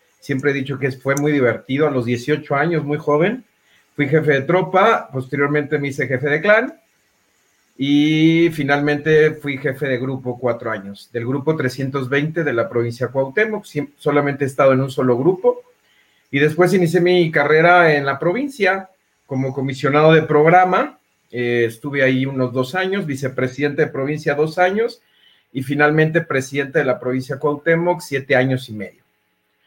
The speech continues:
Tuve bastante tiempo por ahí y después me hice consejero nacional y finalmente me escogieron en octubre del dos mil diecisiete, jefe scout nacional, y hasta ahorita estamos aquí. Ahí está más o menos rápido.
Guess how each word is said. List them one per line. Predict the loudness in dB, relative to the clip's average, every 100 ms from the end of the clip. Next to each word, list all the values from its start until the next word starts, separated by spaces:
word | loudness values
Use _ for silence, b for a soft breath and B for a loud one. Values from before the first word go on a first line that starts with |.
| _ _ _
Tuve | -2 2
bastante | 2 2 0 0
tiempo | -2 -2 -4 -4
por | 0
ahí | 4 4 2 -2 b b b
y | 2
después | 2 4 2
me | 2
hice | 2 2
consejero | 2 2 0 2 0
nacional | 0 0 2 4 4 2 -4 _ _ _ _
y | -6 -4 -2 -2 -2 -2
finalmente | -2 0 0 0 -2 0 0 0
me | 0 -4
escogieron | -6 -8 -12 -6 -4 -2 -2
en | -2 -2 -2 -6 -14 _ _ _ -14
octubre | -14 -2 0 2 4 4
del | 2
dos | -2 -4
mil | -4 -2
diecisiete, | -4 -4 -2 -2 0 -2 -2
jefe | -4 -6
scout | -6 -4 -4
nacional, | -4 -8 -6 -2 0
y | -2
hasta | -4 -8
ahorita | -8 -8
estamos | -6 -6 -8
aquí. | -18 -20 _ _ _ _ _ _ _ _ _ _ -4
Ahí | -2
está | 0 0
más | 0 -2
o | -2
menos | 0 0
rápido. | 0 0 -2 -6